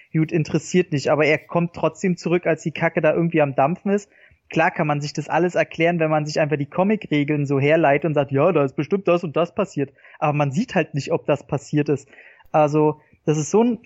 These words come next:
einfach so ein fauler Weg, den die da gehen.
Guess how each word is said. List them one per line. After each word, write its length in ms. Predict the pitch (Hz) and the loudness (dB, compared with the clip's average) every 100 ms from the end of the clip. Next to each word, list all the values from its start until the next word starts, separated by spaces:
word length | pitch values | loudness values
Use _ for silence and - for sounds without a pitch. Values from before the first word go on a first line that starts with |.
| _ _ _ _ | _ _ _ _
einfach 220 | 175 190 | 0 2
so 100 | 170 | 2
ein 100 | 165 | 0
fauler 960 | - - 165 185 254 233 220 226 226 _ _ _ | -4 -4 2 4 4 4 4 2 -2 _ _ _
Weg, 560 | 151 143 196 220 - - | -4 0 2 0 -2 -2
den 180 | 143 139 | 0 0
die 100 | 135 | 2
da 160 | 135 | 2
gehen. 460 | 127 131 151 185 | 2 2 2 0